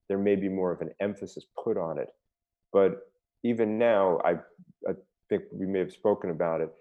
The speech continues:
but people have asked me that right now, they say, "Oh, you're, you know, people must be knocking down your door for therapy." And, you know, while I do coaching too, the fact of the matter is people aren't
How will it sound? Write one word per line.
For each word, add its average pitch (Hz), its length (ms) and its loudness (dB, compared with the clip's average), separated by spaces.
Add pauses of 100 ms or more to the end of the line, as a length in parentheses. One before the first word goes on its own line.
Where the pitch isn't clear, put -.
(320)
but 95 160 0
people 104 240 2
have 92 120 2
asked 110 280 4
me 95 100 0
that 85 180 2
right 92 180 4
now, 110 200 4
they 87 120 2
say, 95 220 0
"Oh, 104 220 8
you're, 98 260 2 (140)
you 104 80 0
know, 92 40 2
people 107 240 -4
must 95 180 -4
be 87 60 -2 (140)
knocking 90 320 -2
down 82 240 0
your 78 100 -4
door 85 420 2
for 80 100 -12
therapy." - 580 0 (880)
And, 95 540 2
you 110 60 4
know, 98 80 8
while 92 240 6
I 90 80 6
do 90 120 -2
coaching 101 420 2
too, 107 440 2 (360)
the 101 80 -14
fact 120 320 0
of 107 60 0
the 104 60 2
matter 98 180 4
is 90 100 -6 (220)
people 185 240 -2
aren't 160 240 0